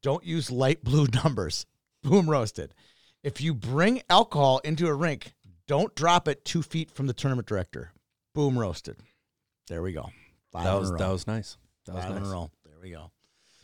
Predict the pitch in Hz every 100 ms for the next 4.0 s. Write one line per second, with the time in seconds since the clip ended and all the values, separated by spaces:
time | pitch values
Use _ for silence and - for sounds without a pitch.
0 | _ _ _ 143 - 220 151 127 139 -
1 | _ - 120 165 147 110 - 110 104 -
2 | - 110 107 104 131 151 - 135 120 101
3 | 98 139 - - - - 165 247 392 427